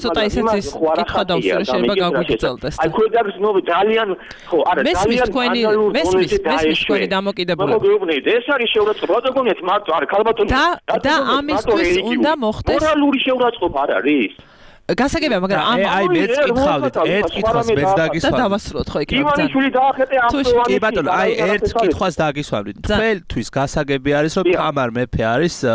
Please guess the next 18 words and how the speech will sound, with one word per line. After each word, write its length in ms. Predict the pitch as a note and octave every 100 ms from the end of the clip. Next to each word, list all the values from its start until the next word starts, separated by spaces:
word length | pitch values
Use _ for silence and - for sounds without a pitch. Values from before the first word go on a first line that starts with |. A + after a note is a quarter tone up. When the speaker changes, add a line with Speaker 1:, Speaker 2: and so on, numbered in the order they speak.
| A2+
Speaker 3:
სა-, 260 | A2 B2+ -
საპატივცემლო 840 | - C#3 C3 C3 C3 - C3+ D3 F#3 F#3 - - -
წმინდანიც, 680 | - - C#3 C3+ C#3 C#3+ F#3
რომელიც 320 | - B2+ B2 -
მართლმადიდებლური 560 | A#2 C3 B2 A#2+ A#2+
ეკლესიის 340 | A2+ A2+ - A#2
მიერ 140 | A2
ნამდვილად, 340 | G#2 G#2+ A2 G2+ G#2 G2+
ასე 140 | -
ვთქვათ, 260 | - G2 -
შერაცხულია 580 | G#2+ - A#2+ A2 - A#2
წმინდანად 480 | - A2+ A2 B2 D3+
და 120 | D#3+
გასაგებია, 540 | G#3 B2+ - C#3 C#3 E3+
რომ 100 | F#3
პატივს 340 | C#3 C3+ D#3+ -
სცემთ. 260 | A2+ G2 -
მაგრამ 400 | C#3+ F#3 E3+